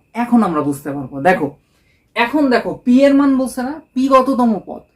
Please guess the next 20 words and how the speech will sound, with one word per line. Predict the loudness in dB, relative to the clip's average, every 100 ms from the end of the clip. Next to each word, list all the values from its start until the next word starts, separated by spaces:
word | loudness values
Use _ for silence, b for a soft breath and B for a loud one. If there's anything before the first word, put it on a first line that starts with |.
| _ _ _
পি | -4
হচ্ছে | -4 -4 -6
প্রথম | 0 0 0 -2
এবং | 0 2
দ্বিতীয় | 0 0 -2
পদ, | -4 -12 _
তাই | -4
না? | -4 -6 _ _ _ -2
তাহলে | 0 0
এখানে | 0 -2
আমরা | 0 0
লিখবো | 0 0 0
যে | 0
অতএব | -2 -2 -4 -4 -8 _ _ _ _ _ _ _ _ _ _ _ _ _ _ _ -6
দ্বিতীয়তম | -4 -4 -2 0 0 0 -2 -4
পদ, | -8 -14 _ _ _ _ _ _ _ _ -10
দ্বিতীয়তম | -6 -4 -2 0 0
পদের | 0 0 -2
মান | 0
কত? | -2